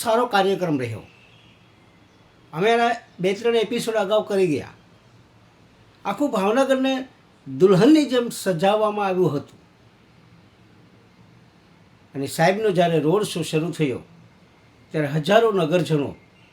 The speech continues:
રોડની બંને બાજુ એમને આવકારવા માટે, એમનું સ્વાગત કરવા માટે થઈને ઉત્સુક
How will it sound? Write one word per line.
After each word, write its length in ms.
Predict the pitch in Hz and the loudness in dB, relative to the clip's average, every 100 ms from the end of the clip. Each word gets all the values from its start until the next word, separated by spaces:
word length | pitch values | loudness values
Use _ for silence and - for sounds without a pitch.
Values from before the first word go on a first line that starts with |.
| _ _ - | _ _ -10
રોડની 460 | 135 170 208 202 185 | -2 -2 0 0 0
બંને 200 | 160 170 156 | 2 0 0
બાજુ 220 | 147 131 - - _ _ _ - _ _ _ _ _ _ _ - | -2 -2 -8 -12 _ _ _ -20 _ _ _ _ _ _ _ -8
એમને 220 | 151 160 160 139 | 0 0 0 -2
આવકારવા 460 | 160 165 190 185 170 147 | -2 0 0 2 2 0
માટે, 220 | - 98 - - - - 156 | -4 -10 -16 -20 -20 -10 -4
એમનું 300 | 160 170 170 | -2 -4 -8
સ્વાગત 440 | - 151 160 175 - - | -4 -2 0 -2 -4 -4
કરવા 260 | 165 156 147 | 0 0 0
માટે 260 | 147 156 139 | -2 -4 -6
થઈને 300 | 147 143 123 - _ - - - - | -4 -4 -6 -10 _ -20 -20 -18 -8
ઉત્સુક 360 | 165 - 214 190 | -8 -4 -2 -2